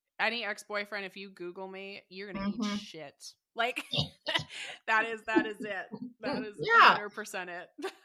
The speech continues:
Speaker 2: And I think you need to, yeah, you need to go hard. You need to do that. And then once you've gotten that out of the way, that gives you the space to be like, "Okay,
Speaker 1: Right.
Speaker 2: I've done my proving."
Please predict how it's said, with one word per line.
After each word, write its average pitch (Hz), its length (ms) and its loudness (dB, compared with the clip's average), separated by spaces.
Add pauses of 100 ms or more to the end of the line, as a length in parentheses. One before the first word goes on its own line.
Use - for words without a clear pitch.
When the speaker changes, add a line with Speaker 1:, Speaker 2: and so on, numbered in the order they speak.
(140)
Speaker 2:
And 233 120 8
I 262 100 8
think 285 300 -2
you 277 180 -2
need 262 300 0 (100)
to, 262 460 8
yeah, 254 240 8
you 202 120 2
need 214 200 0
to 208 80 -6
go 208 240 6
hard. 214 260 8
You 220 60 2
need 208 160 2
to 202 80 -6
do 202 320 2
that. 185 480 10
And 196 340 4
then 214 500 6
once 208 220 0
you've 190 100 -6
gotten 196 300 4
that 190 160 2
out 185 160 6
of 170 60 -2
the 170 100 -2
way, 180 560 4
that 170 220 -2
gives 180 260 -4
you 175 100 -4
the 165 120 -6
space 175 400 0
to 175 100 -8
be 165 80 0
like, 160 220 0
"Okay, 208 1040 2
Speaker 1:
Right. 185 160 -2
Speaker 2:
I've 170 160 0
done 208 240 0
my 220 140 2
proving." 208 760 0